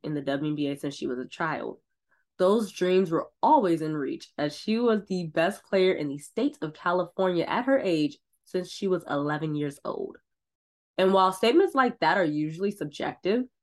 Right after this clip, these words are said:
in this case, in the case of DaCosta,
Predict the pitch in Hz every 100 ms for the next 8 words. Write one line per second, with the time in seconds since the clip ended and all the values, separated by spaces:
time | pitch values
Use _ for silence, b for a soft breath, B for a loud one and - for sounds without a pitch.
0 | _ - 175 165 160 233 - - 294 339
1 | - - _ - 160 147 214 214 175 170
2 | - 160 - - 208 - 330